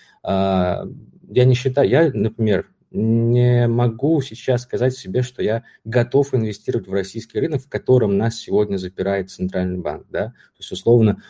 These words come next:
у нас, э, нет возможности инвестиций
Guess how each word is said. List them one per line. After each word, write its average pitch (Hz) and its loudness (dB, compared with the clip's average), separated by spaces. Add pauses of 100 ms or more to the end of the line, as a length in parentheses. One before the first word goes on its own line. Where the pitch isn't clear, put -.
(160)
у 110 -2
нас, 110 0
э, 104 2
нет 127 4
возможности 113 0
инвестиций 101 -2